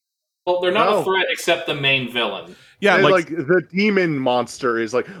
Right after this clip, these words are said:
Speaker 2: most of the ghosts are, "Yep, I just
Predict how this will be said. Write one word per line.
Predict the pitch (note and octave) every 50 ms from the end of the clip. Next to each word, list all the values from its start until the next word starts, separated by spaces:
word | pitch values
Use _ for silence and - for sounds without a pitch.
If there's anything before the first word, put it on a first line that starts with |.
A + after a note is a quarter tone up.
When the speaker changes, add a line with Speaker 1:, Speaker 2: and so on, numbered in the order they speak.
| -
Speaker 2:
most | - F#3 D4+ - -
of | F4 A3+
the | F3
ghosts | - D#3+ F3+ G#3+ A3+ G3+ - - -
are, | F#3 D#3+ D3 C#3 C3+ C3+ C3 B2+ B2 - - - - - - - _ _ _ _ _ _ _
"Yep, | - E3+ A3 C4+ C4 - - _
I | - C#3+ D3 D#3 C#3+
just | B2+ F3 F#3 - -